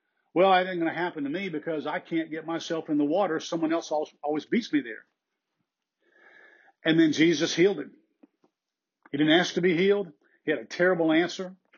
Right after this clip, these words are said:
<laughs> Well, Jesus, Jesus healed him. Why? No idea. It's what he does. It's what he did. What about all those others laying around the pool? He didn't heal them. He didn't heal them. He healed this one man,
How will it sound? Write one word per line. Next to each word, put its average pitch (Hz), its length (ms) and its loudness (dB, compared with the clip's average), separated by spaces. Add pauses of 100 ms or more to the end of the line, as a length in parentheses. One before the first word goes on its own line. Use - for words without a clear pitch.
<laughs> - 80 -8 (320)
Well, 151 140 -2
Jesus, 151 440 -4 (460)
Jesus 165 340 0
healed 170 240 4
him. - 140 -12 (1120)
Why? 165 380 2 (760)
No 139 240 -4
idea. 143 340 -4 (580)
It's - 80 -20
what 143 160 0
he 147 60 2
does. 156 340 -2
It's 117 140 -16
what 143 140 -2
he 147 40 -2
did. 165 360 -4 (500)
What 165 140 0
about 170 180 2
all 170 160 2
those 165 220 -2
others 170 260 -4
laying 170 220 -4
around 180 180 -6
the 170 80 -4
pool? 185 400 -4 (1000)
He 131 100 -8
didn't 151 160 -2
heal 202 200 0
them. 135 180 -10 (800)
He 135 80 -10
didn't 135 180 -6
heal 151 140 -2
them. 110 140 -12 (240)
He 160 120 4
healed 156 200 4
this 143 200 0
one 160 320 2
man, 151 440 0